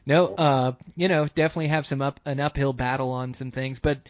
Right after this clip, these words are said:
at least our states are watching out for us for the most part, you know. I, I hope passing rules to, to keep,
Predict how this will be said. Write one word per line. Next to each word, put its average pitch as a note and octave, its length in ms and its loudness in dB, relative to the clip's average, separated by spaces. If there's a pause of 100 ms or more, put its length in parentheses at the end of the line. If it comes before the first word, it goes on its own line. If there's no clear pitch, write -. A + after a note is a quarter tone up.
(160)
at D#3 80 0
least G#3 240 0
our G3 80 6
states E3 320 2
are D3+ 80 0
watching C#3+ 340 2
out C3 160 -2
for C3+ 180 -4
us B2 60 -4
for - 160 -6
the A#2+ 100 -6
most B2 300 -4
part, A#2+ 320 -6
you A#2 120 -10
know. A#2 220 -8
I, A#2 180 -8 (320)
I C#3+ 120 0
hope D#3 280 4
passing C3 420 -2
rules C3 380 -2
to, B2 200 -4 (120)
to B2+ 120 -8
keep, C#3 400 -6